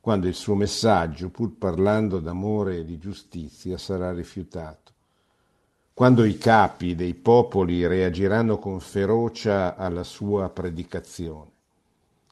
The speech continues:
Del resto, tante delle comunità a cui l'evangelista Luca si rivolgeva con i suoi scritti vivevano la stessa esperienza.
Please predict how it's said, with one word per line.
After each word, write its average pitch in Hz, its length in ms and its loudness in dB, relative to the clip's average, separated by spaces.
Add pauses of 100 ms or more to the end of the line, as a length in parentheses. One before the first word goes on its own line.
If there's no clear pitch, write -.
(580)
Del 113 160 6
resto, 110 540 0
tante 127 280 4
delle 90 240 0
comunità 92 600 0
a 87 80 0
cui 107 240 -2
l'evangelista 90 720 -4
Luca 90 640 -4
si - 220 -10
rivolgeva 90 680 -2
con 87 220 -8
i 85 40 -8
suoi 107 280 -2
scritti 95 640 -6
vivevano 101 560 0
la 95 80 -4
stessa 90 480 -8
esperienza. 85 960 -6